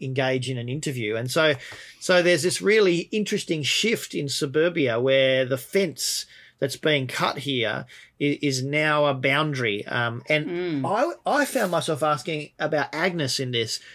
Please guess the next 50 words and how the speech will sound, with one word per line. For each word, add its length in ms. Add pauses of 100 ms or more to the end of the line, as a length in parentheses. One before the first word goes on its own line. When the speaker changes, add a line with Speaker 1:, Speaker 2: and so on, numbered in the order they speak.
(300)
Speaker 1:
Agnes 420
is 160
actually 520 (500)
really 320
wanting 320
to 120
hold 320
the 80
boundary, 420
and 160
I 80
wondered 480
what 160
her 140
motivation 840
for 140
keeping, 720 (520)
she 220
seems 300
to 100
be 180 (560)
wanting 360
to 100
keep 300
the 80
secret, 560 (540)
um, 420
and, 320
and 120
appears 400
to 100
know 200
more 260
than 140
she 220
should 420
about 340
what 180
that 200
secret 380
is, 260
I 200
thought, 380
as 220
I 60
watched 320
this 160
the 100
first 300
time. 320